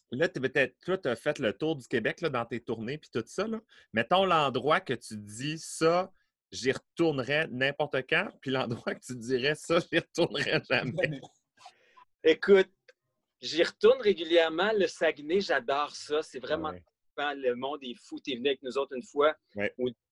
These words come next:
Speaker 3: puis, hein, écoute, sont, c'est du monde de party, ça se peut pas. Ils sont fous. Ils sont, on est accueillis comme des reines. J'adore. Je peux pas dire que je retournerai à Shawinigan. <laughs> Parce que la, l'expé-,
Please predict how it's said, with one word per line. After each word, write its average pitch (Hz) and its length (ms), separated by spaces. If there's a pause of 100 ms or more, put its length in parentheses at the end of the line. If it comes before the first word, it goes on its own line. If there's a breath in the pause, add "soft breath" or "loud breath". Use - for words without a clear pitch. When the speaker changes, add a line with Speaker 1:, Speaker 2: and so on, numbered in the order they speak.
(560)
Speaker 3:
puis, 127 180
hein, 151 80
écoute, 165 380
sont, 127 300
c'est - 180
du 120 100
monde 147 160
de 135 80
party, 123 440
ça 127 160
se - 100
peut 113 180
pas. 143 100
Ils 143 60
sont 117 180
fous. - 360
Ils - 60
sont, 135 200 (100)
on 135 140
est 135 160
accueillis 143 320
comme 143 160
des 120 200
reines. 120 260
J'adore. 110 460 (1200)
Je - 160
peux 190 140
pas 269 180
dire 226 400
que 196 80
je 165 100
retournerai 175 380
à - 20
Shawinigan. 170 560
<laughs> - 1120
Parce 180 220
que 226 100 (140)
la, 180 140 (140)
l'expé-, 185 300